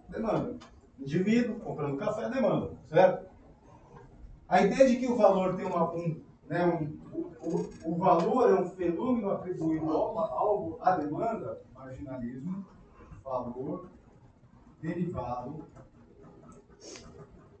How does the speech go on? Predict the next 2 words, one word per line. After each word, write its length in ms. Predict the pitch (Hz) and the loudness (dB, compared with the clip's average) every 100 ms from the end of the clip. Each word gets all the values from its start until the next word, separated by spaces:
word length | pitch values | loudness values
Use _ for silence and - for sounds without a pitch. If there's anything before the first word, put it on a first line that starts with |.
| - - - - - - - - - - - - - - | -20 -20 -20 -20 -20 -20 -20 -20 -18 -18 -18 -20 -14 -8
da 300 | 120 - - - - - - - - - - - - - - - - - 185 175 151 - | -6 -6 -10 -16 -18 -18 -18 -20 -20 -20 -20 -20 -20 -20 -20 -20 -20 -14 -6 -4 -2 -2
demanda 680 | 147 143 120 117 120 131 | -4 -4 -4 -6 -8 -10